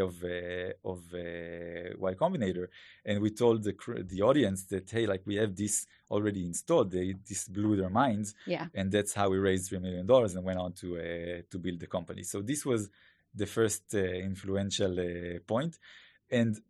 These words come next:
Speaker 1: again, like, today, it might not be, uh, because we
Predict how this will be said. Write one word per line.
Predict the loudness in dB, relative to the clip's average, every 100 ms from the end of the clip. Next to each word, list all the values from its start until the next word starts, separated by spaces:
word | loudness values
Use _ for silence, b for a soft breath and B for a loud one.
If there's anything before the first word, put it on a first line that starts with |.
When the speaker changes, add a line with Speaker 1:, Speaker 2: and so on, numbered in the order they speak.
| _ _
Speaker 1:
again, | 4 6 4 4 2
like, | 2 0
today, | 2 4 4 2 -2 -6
it | 2
might | 4 4 2
not | 0 -2 0
be, | 4 6 6
uh, | 4 2 0 -2 -6 b b b -12
because | -6 2 2 2
we | -2